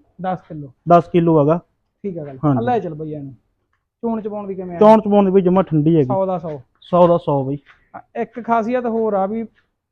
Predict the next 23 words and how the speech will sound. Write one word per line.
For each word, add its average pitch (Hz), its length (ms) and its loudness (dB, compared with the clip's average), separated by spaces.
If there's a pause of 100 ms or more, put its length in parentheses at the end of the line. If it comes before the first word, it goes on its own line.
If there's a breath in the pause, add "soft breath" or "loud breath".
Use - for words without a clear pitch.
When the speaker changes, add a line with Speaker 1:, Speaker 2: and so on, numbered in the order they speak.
Speaker 1:
ਥੱਲੇ 214 280 0
ਦੀ 226 120 -2
ਕੁਆਲਿਟੀ 233 440 0
ਬਹੁਤ 180 260 -4
ਸ਼ਾਨਦਾਰ 190 380 -6
ਆ 185 60 -2
ਦੋਨੇ 190 340 -6
ਝੋਟੀਆਂ 196 380 -8
ਦੀ, 156 140 -12 (360)
ਬਿਲਕੁਲ 262 440 -6
ਸਾਫ਼ 214 340 0
ਆ 190 140 -4
ਗਈਆਂ। 208 160 -8
ਥਣ 202 280 -12
ਵੀ 233 100 -12
ਕੱਲਾ 233 300 -6
ਕੱਲਾ 226 260 -6
ਲੱਗਿਆ 220 440 -6 (300)
ਤੇ 220 60 -12
ਕੱਦ 196 360 -6
ਕਾਠ 208 280 -4
ਵੀ 233 140 -8
ਸੋਹਣਾ 233 520 -6